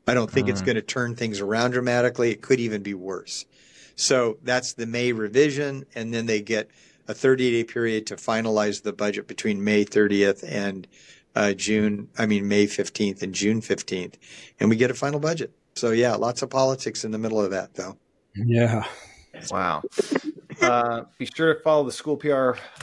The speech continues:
Speaker 2: uh, podcast Facebook page. We have the Instagram, the Twitter,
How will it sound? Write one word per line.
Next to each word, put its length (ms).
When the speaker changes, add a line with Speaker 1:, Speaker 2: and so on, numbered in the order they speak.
Speaker 2:
uh, 180
podcast 680
Facebook 480
page. 300
We 40
have 80
the 100
Instagram, 640
the 80
Twitter, 800